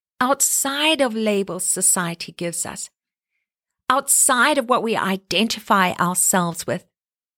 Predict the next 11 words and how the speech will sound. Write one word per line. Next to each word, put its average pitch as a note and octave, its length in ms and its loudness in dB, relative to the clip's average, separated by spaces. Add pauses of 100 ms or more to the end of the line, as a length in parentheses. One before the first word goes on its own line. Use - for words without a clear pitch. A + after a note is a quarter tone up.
(800)
is A#3 160 2
a B3+ 80 0
practice. - 760 -6 (600)
It G#3+ 100 2
is A3 160 2
a A3+ 60 -4
shift. - 680 -6
It A3+ 140 2
is B3+ 160 0
a C4 80 0
decision. A#3 800 -2